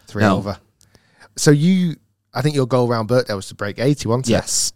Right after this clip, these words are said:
Speaker 1: And, and you did
Speaker 2: Yeah.
Speaker 1: comfortably and you
Speaker 2: Yeah,
Speaker 1: played
Speaker 2: yeah.
Speaker 1: great. Again, around Saint Andrews, you, your goal was to
Speaker 2: Not make a double bogey was the goal at Saint Andrews.
Speaker 1: In fact,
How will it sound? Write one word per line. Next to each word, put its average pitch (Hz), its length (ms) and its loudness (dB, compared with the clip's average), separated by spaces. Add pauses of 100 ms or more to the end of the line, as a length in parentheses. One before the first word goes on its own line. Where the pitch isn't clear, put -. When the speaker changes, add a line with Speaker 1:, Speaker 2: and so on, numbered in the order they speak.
Speaker 1:
And, 139 280 -2
and 131 120 0
you 120 60 -2
did 135 200 2 (120)
Speaker 2:
Yeah. 104 160 -2
Speaker 1:
comfortably 135 460 -4
and 101 60 -6
you 101 60 -6
Speaker 2:
Yeah, 101 100 2
Speaker 1:
played 104 120 4
Speaker 2:
yeah. 107 80 4
Speaker 1:
great. 147 200 4 (300)
Again, 127 260 0
around 120 180 2
Saint 113 180 -2
Andrews, 127 680 0
you, 127 160 0
your 120 160 -2
goal 131 320 4
was 123 200 0
to 113 340 0 (340)
Speaker 2:
Not 123 160 2
make 120 80 4
a 113 40 2
double 110 180 4
bogey 127 500 4
was 104 100 -10
the 98 80 0
goal 95 220 4
at - 80 -2
Saint 73 120 -4
Andrews. 92 300 -2
Speaker 1:
In 95 80 0
fact, - 400 0